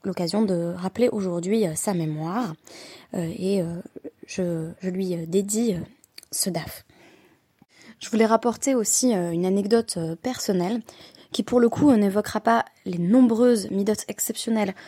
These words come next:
de mon papa, mais plutôt, euh, une situation que j'ai vécue un petit peu de loin, euh, lorsqu'il est décédé, et qui est exactement, euh, parallèle à, à notre DAF.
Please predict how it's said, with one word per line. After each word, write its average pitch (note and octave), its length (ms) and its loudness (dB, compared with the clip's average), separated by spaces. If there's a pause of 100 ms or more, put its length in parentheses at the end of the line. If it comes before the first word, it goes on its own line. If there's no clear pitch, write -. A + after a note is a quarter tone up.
(240)
de G#3 160 0
mon G#3 160 2
papa, A3 360 0
mais A3+ 140 4
plutôt, B3+ 400 -2
euh, A#3+ 60 4
une G3 100 2
situation G#3+ 400 0
que B3 60 2
j'ai A3 80 6
vécue G3+ 240 0
un A3+ 60 2
petit - 120 -4
peu C#4 120 0
de G#3+ 80 4
loin, F3 300 2 (200)
euh, E3+ 200 -4
lorsqu'il G3 380 -2
est F3+ 60 2
décédé, F#3+ 480 -2 (520)
et G#3+ 60 2
qui - 220 2
est - 140 -2
exactement, A3+ 680 0
euh, F3+ 60 -2
parallèle G3 480 2
à, E3+ 220 0
à F3+ 100 -2
notre F#3+ 300 -2
DAF. F3 380 -6